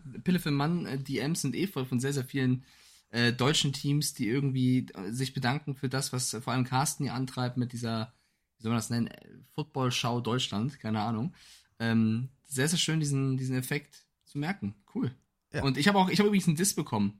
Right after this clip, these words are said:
Speaker 1: von, ähm, jemandem bei Instagram. „Oh Mann, Mike, die Berge in Österreich erinnern ihn an Heidi. Das war aber Schweiz.“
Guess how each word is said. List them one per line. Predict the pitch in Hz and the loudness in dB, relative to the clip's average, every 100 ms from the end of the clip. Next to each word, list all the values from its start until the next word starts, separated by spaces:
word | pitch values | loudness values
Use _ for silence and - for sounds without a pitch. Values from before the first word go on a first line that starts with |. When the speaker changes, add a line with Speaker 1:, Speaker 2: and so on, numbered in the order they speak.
| - | -4
Speaker 1:
von, | 120 120 90 | 0 0 0
ähm, | 117 113 110 110 | 0 2 2 0
jemandem | 117 110 107 113 | -2 -2 -2 -4
bei | 101 | -4
Instagram. | 101 113 101 110 131 - _ _ _ | -4 -6 -4 -2 -4 -10 _ _ _
„Oh | 151 | 4
Mann, | 165 160 | 6 6
Mike, | 151 147 151 - - - | 8 8 6 2 -8 -4
die | 131 | 0
Berge | 131 160 170 | 2 2 2
in | 135 | 0
Österreich | 143 180 156 139 151 | 0 0 0 0 -2
erinnern | 151 135 143 | -2 -4 -4
ihn | 135 143 | -4 -2
an | 131 123 | -2 -2
Heidi. | 147 143 123 147 - | -2 0 0 0 -4
Das | 113 | -4
war | 127 | 0
aber | 143 139 | 0 0
Schweiz.“ | - 127 139 - - | 0 0 0 -2 -8